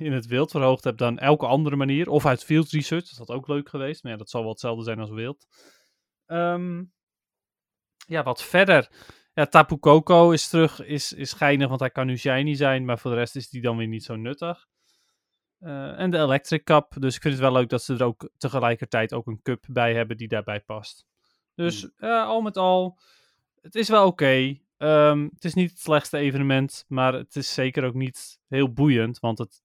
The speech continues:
Speaker 1: het geeft geen bonussen. Ehm, en, eh, het, het heeft geen interessante P V P Pokémon voor mij, dus ja,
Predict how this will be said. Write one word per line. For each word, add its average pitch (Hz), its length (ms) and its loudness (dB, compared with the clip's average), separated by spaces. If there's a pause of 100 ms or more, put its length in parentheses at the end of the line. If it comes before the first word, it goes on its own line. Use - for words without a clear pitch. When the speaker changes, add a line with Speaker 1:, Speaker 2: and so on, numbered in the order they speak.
Speaker 1:
het - 120 -20
geeft 123 200 -6
geen 113 180 -4
bonussen. 120 600 0
Ehm, 110 380 -6 (720)
en, 110 880 -6
eh, 117 260 -12
het, - 180 -20
het - 180 -20
heeft 127 240 -8
geen 127 320 -6
interessante 131 520 -8
P - 40 -20
V 123 180 -8 (200)
P - 20 -12
Pokémon 123 420 -4
voor 120 120 -8
mij, 113 300 -6
dus 117 360 -18
ja, 110 280 -8